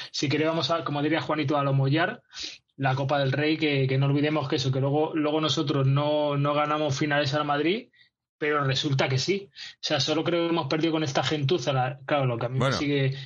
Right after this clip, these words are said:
Speaker 1: sangra-, sangrando las dos de Champions, pero claro, la, la de Tallin la última,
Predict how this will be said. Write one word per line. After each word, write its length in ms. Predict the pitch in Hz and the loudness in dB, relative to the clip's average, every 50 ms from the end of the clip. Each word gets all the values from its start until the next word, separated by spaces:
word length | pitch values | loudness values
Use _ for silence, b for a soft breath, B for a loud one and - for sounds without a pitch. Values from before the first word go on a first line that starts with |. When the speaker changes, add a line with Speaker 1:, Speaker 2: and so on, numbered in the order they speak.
| B | B
Speaker 1:
sangra-, 480 | _ - - - 151 147 143 - - - - | _ -6 -2 -2 -2 0 2 0 0 0 -2
sangrando 480 | - - 156 151 151 156 160 160 151 143 | -4 -2 -2 0 0 0 0 2 2 2
las 160 | 135 135 131 | 2 2 2
dos 120 | 147 156 147 | 2 2 0
de 60 | 151 | 0
Champions, 380 | 139 160 165 170 165 202 202 196 | 0 0 0 2 2 0 0 0
pero 140 | - 143 135 | 0 -2 0
claro, 200 | 135 170 165 147 | 0 2 2 2
la, 160 | 135 139 139 | 0 0 0
la 160 | 147 139 143 143 | 0 0 0 2
de 100 | 143 135 | 2 0
Tallin 340 | 143 147 139 139 156 156 | 0 0 2 2 2 2
la 100 | 156 151 | 2 0
última, 440 | 160 175 180 180 196 196 220 240 247 | 0 0 0 0 -2 0 0 -4 -6